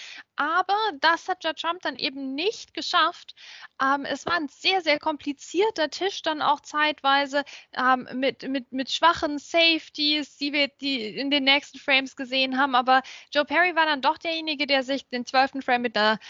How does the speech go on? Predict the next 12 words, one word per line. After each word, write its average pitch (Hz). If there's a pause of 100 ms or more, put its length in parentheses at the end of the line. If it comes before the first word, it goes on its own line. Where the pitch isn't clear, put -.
(180)
mit 240
einer 214
achtundsechzig 339
geholt 294
hat 269
und 240
dann 240
auch 254
den 233
dreizehnten 262
Frame 254
eben 247